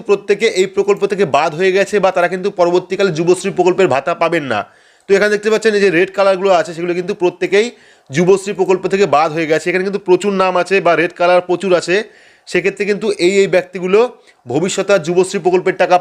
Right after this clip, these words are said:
পাবেন না। আর যাদের ব্ল্যাক কালার আছে তারা কিন্তু প্রত্যেকেই এই লিস্টে আছেন, অর্থাৎ তারা কিন্তু টাকা পাবেন। এখানে কিন্তু দু হাজার একুশ বাইশ সালের নতুন লিস্ট, অর্থাৎ যারা আবেদন করেছেন তাদেরও নাম আছে বা যারা স্থায়ী এই ভা-, এই প্রকল্পের ভাতা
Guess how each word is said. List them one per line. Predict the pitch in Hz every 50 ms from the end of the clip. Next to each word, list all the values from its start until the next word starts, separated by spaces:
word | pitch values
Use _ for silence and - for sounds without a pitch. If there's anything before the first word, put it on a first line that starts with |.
| - 160
পাবেন | 147 156 160 156 156
না। | 175 208 240 - - _ _ _ _ _ -
আর | 151 175 170
যাদের | 196 208 226 202 151 135
ব্ল্যাক | 165 175 196 - - -
কালার | 214 214 214 214
আছে | 208 214 214
তারা | 202 196
কিন্তু | 208 202 208 170
প্রত্যেকেই | 190 185 190 - 196 190 190 208 214 247 254 247 - _ _ _ _ _
এই | 175 175 185 185
লিস্টে | 202 185 - - 196 180
আছেন, | 170 - 202 190 185
অর্থাৎ | 180 - 196 190
তারা | 190 180 196
কিন্তু | 208 190 - 185
টাকা | 175 185 190 175 180
পাবেন। | 165 147 143 123 117 - 160
এখানে | 156 196 202 202 196
কিন্তু | 214 190 - 226 226 175 175
দু | 180 175
হাজার | 185 190 202 175 - 165
একুশ | 165 170 208 208 175 170
বাইশ | 185 185 180 -
সালের | 196 196 180 165 170
নতুন | 170 170 196 190 185 196
লিস্ট, | 196 185 - 175 160
অর্থাৎ | - 180 175 180 180 - _ _ _ _ _ _ _ _
যারা | 139 156 170 175 - - 151 156
আবেদন | 156 180 185 196 190 185 180 - 175
করেছেন | 175 185 185 185 196 196 175 -
তাদেরও | 170 160 160 180 190 180 185
নাম | 180 180 185 180
আছে | - 185 190 202 196 202 - _ _ _ _ 151
বা | 170 190 175
যারা | 208 214 208 202 -
স্থায়ী | - - 170 180 202 214 - - 170
এই | 185 190 151
ভা-, | 175 - - -
এই | 170 175 170 190
প্রকল্পের | 185 180 190 190 202 190 127 113
ভাতা | 143 - 185